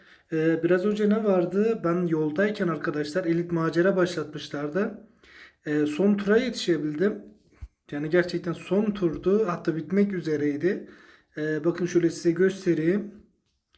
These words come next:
Savaş raporundan. Gördüğünüz gibi çok iyi puan aldım. Sadece iki savunma yaparak aldım arkadaşlar bunu. Bu puanı bakın şöyle göstereyim savaş raporuna. Bakın bu birinci savunma.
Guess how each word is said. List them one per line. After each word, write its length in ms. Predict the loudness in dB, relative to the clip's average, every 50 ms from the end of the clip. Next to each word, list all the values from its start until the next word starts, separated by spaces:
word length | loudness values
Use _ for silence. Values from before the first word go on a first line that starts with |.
| _ _ _ _ _ _
Savaş 440 | -14 -6 -4 0 0 2 0 2 -2
raporundan. 760 | -2 -2 -2 -4 -2 -2 -2 0 -2 -2 -4 -8 -14 -20 -20 _ _ _ _ _ _ _ _ _ -2
Gördüğünüz 480 | 2 2 2 4 2 2 2 2 0 0
gibi 240 | -2 -2 -4 -4
çok 280 | -4 -2 -4 -4 -2 0
iyi 180 | 2 2 2 2
puan 260 | 2 0 2 2 2
aldım. 260 | 2 2 2 0 -2
Sadece 400 | 0 0 0 0 0 -2 -4 -4
iki 160 | -6 -6 -6
savunma 420 | -4 -2 -2 0 2 2 2 4 4
yaparak 400 | 4 2 2 2 2 2 2 2
aldım 240 | 0 0 0 -2
arkadaşlar 640 | -6 -6 -6 -6 -6 -6 -6 -6 -8 -8 -8 -8 -8 -8 -10
bunu. 300 | -6 -4 -4 -4 -4 -8 -12 -18 -20 -20 _ _ _ _ -18 -8 -8
Bu 100 | -6 -2
puanı 340 | 0 0 2 2 0 2
bakın 220 | 2 0 0 0 -4
şöyle 260 | 0 0 2 2 2
göstereyim 500 | 2 2 -2 -2 -2 -4 -2 0 0 0
savaş 360 | 0 -2 -2 -2 -2 -2 -4
raporuna. 640 | -4 -4 -2 -2 -2 0 0 -2 -2 -4 -6 -10 -18 -20 _ _ _ _ _ _ _ 0
Bakın 280 | 0 2 2 2 0
bu 120 | 2 4 4
birinci 280 | 4 4 4 -2 -2
savunma. 800 | -4 0 0 0 0 0 -2 -2 -2 0 0 -2 -2 -4 -10 -18